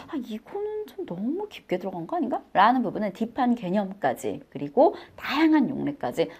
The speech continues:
다 들어가 있기 때문에 공부를 할 때 굉장히 도움 많이 될 거야. 그리고 이렇게 해서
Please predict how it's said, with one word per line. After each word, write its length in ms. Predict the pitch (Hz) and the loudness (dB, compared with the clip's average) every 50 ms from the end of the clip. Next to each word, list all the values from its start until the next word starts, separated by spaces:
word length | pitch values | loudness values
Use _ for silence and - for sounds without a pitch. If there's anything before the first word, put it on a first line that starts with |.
| _ | _
다 260 | - - - 220 240 | -14 -10 -4 -2 -2
들어가 360 | 233 190 165 156 151 147 156 147 | 0 0 0 0 0 0 0 -2
있기 220 | 139 - 170 - | -2 -4 -4 0
때문에 600 | - 247 285 277 277 - 311 339 262 - - - - - _ _ _ _ | 2 4 4 4 4 6 6 6 6 6 4 0 -8 -20 _ _ _ _
공부를 240 | - 165 151 147 151 | -8 -6 -6 -4 -4
할 80 | 143 139 | -2 0
때 100 | 156 - | 0 0
굉장히 280 | - 135 123 135 135 | 0 -2 -4 -4 -4
도움 220 | 143 143 131 131 123 | -4 -4 -6 -6 -6
많이 220 | 117 113 139 151 | -6 -6 -6 -8
될 160 | 143 151 - | -8 -8 -12
거야. 180 | - - - - - - - _ _ | -12 -14 -14 -14 -16 -18 -20 _ _
그리고 220 | _ 151 151 165 | _ -4 -2 0
이렇게 500 | 123 196 233 247 240 247 - - 226 214 | 0 4 4 4 2 2 -2 -6 -4 -4
해서 400 | 202 202 202 190 226 247 202 - | -4 -4 0 4 6 6 6 4